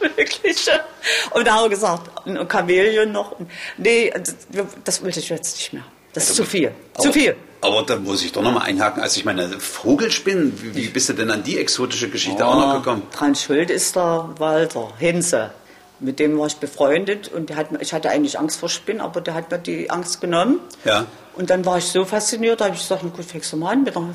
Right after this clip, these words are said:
Speaker 1: Vogelspinne."
Speaker 2: Hat er
Speaker 1: Und dann
Speaker 2: Liebe draus gemacht, ja.
Speaker 1: Und da habe ich sogar den, die, die, das war ein Weibchen, die habe ich dann verpaart und hatte dann massenhaft kleine Vogelspinnen.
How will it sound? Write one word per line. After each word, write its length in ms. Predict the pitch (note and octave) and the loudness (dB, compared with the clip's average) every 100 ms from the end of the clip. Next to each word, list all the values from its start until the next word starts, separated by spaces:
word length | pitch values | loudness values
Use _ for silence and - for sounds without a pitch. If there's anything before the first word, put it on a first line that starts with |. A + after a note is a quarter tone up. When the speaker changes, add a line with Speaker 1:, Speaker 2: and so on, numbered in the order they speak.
| F3 - | -10 -8
Speaker 1:
Vogelspinne." 540 | F3 D#3+ - - D#3+ D#3+ - - | -8 -6 -8 -6 -8 -10 -14 -4
Speaker 2:
Hat 80 | G#2+ | 2
er 20 | |
Speaker 1:
Und 60 | C3 | 4
dann 80 | |
Speaker 2:
Liebe 120 | A#2+ G#2+ | 4 2
draus 260 | A2 F2+ | 2 0
gemacht, 240 | A2 F#2+ - | 0 -2 -2
ja. 40 | - | 0
Speaker 1:
Und 60 | G3 | 2
da 100 | F#3 | 2
habe 160 | G#3 | 2
ich 100 | G#3+ | 0
sogar 420 | - G3+ G#3 G#3 G#3 | 0 0 4 2 2
den, 280 | G3+ F#3 F3 | -2 -2 -4
die, 260 | G3 F#3+ | -2 -2
die, 300 | F#3 F#3+ F#3+ F3+ F3+ - | -2 -2 0 2 0 -2
das 180 | F3 F3+ | -2 0
war 80 | D#3+ | 2
ein 80 | |
Weibchen, 480 | D#3+ E3+ - - E4 F#4+ - | 4 2 2 0 2 0 -2
die 60 | G3+ | -4
habe 100 | F#3 | -4
ich 80 | - | 0
dann 240 | F#3 F3 | 0 0
verpaart 640 | F3 D#3+ E3+ E3+ - - - - - - | -4 -2 2 2 2 -2 -18 -20 -20 -6
und 140 | F3 | 0
hatte 180 | G#3+ G#3+ | 0 0
dann 360 | G#3+ G3+ G3 F#3+ - - | 0 -2 -2 -8 -18 -10
massenhaft 540 | F3 G3 - A3 G#3+ - | -2 0 0 -4 -6 -4
kleine 420 | D#4 A#3+ C4+ D#3 - - - | 0 2 0 -6 -12 -20 -14
Vogelspinnen. 540 | - E3+ E3 - - | -8 -6 -6 -10 -12